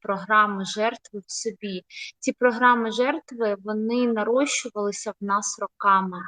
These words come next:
Треба зрозуміти, що ми не жертви, і ми не будемо жертвами. І неважливо, а, насправді, як думають ті люди, які нападають,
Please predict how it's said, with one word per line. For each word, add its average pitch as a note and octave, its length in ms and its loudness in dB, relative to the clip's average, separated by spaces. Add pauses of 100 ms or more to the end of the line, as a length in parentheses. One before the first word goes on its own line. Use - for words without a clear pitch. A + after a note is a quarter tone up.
(240)
Треба G3+ 200 -6
зрозуміти, G#3 680 -2
що A3+ 240 -2
ми G#3+ 180 2
не G3+ 140 -2
жертви, A3 640 -2 (720)
і A#3 80 2
ми B3 160 6
не B3 120 6
будемо A3+ 520 2
жертвами. F#3+ 800 -2 (680)
І A#3+ 320 6 (380)
неважливо, A#3 1300 4 (180)
а, F#3+ 400 -2 (180)
насправді, G#3+ 880 2
як G#3+ 240 4 (140)
думають G#3 680 -2
ті G#3+ 180 -6
люди, B3 300 2
які G#3 380 -2
нападають, G#3+ 680 2